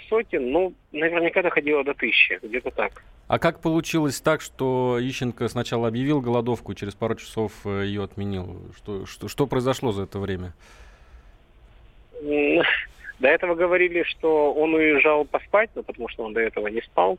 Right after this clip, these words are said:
Speaker 1: наблюдал за выборами. А, все ожидали, все уже были готовы к голодовке, что все.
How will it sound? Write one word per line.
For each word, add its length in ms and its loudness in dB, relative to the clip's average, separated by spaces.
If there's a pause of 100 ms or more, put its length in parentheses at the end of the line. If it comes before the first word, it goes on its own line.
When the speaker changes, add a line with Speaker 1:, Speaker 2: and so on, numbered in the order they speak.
(100)
Speaker 1:
наблюдал 520 -4
за 80 0
выборами. 560 0 (500)
А, 580 6
все 320 4
ожидали, 680 4
все 200 2
уже 220 4
были 200 2
готовы 640 0 (100)
к 60 -12
голодовке, 840 0
что 340 -4
все. 420 2